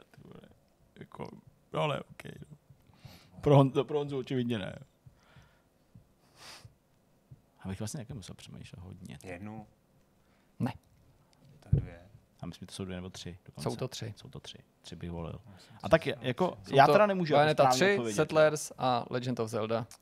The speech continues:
Speaker 1: A tady bychom to ale potenciálně vlastně mohli takhle dělat. Teď už teda ne, ale jako, víš, že protože než
Speaker 3: Hmm.
Speaker 1: se odhalí ta správná, kdybych jako
Speaker 3: To
Speaker 1: chce-
Speaker 3: bychom mohli.
Speaker 1: Ale to byste musel vědět, je, pamatovat si to.
Speaker 3: To já si to pamatuju, to bychom asi mohli.
Speaker 1: Ale tak už tam
Speaker 3: Ale nejsem si jistý.
Speaker 1: Ne, ne, neděláme v tom
Speaker 3: A
Speaker 1: bordel, prostě
Speaker 3: a
Speaker 1: ať je to podobný jako u toho
Speaker 3: a, a
Speaker 1: Adult
Speaker 3: mám
Speaker 1: Quizzu.
Speaker 3: i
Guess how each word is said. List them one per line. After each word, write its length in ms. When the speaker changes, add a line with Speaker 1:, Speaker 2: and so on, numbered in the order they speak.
Speaker 1:
A 60
tady 120
bychom 200
to 60
ale 100
potenciálně 480
vlastně 220
mohli 220
takhle 200
dělat. 240
Teď 120
už 100
teda 160
ne, 260
ale 220
jako, 200
víš, 120
že 80
protože 280
než 120
Speaker 3:
Hmm. 40
Speaker 1:
se 60
odhalí 260
ta 100
správná, 600
kdybych 200
jako 160
Speaker 3:
To 60
Speaker 1:
chce- 180
Speaker 3:
bychom 240
mohli. 280
Speaker 1:
Ale 140
to 100
byste 180
musel 260
vědět, 500
je, 140
pamatovat 420
si 100
to. 80
Speaker 3:
To 80
já 60
si 120
to 80
pamatuju, 540
to 100
bychom 260
asi 200
mohli. 280
Speaker 1:
Ale 180
tak 200
už 80
tam 80
Speaker 3:
Ale 80
nejsem 240
si 120
jistý. 260
Speaker 1:
Ne, 380
ne, 260
neděláme 260
v 40
tom 100
Speaker 3:
A 20
Speaker 1:
bordel, 340
prostě 280
Speaker 3:
a 60
Speaker 1:
ať 140
je 60
to 80
podobný 260
jako 180
u 60
toho 140
Speaker 3:
a, 20
a 20
Speaker 1:
Adult 220
Speaker 3:
mám 160
Speaker 1:
Quizzu. 100
Speaker 3:
i 40